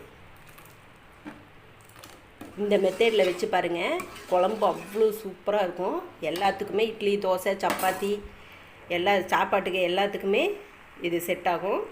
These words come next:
இப்போ இந்த வந்து, அஹ், சொரக்காயில வந்து போட்டோம் இல்லையா,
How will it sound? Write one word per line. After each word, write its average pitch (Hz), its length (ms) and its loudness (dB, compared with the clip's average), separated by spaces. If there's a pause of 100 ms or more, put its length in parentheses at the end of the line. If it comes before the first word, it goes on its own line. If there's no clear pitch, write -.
(3250)
இப்போ 262 220 0 (640)
இந்த 190 120 -2 (120)
வந்து, 196 200 -2 (1120)
அஹ், 151 240 -8
சொரக்காயில 196 480 2 (100)
வந்து 180 240 -2 (2250)
போட்டோம் 185 300 2
இல்லையா, 165 220 -2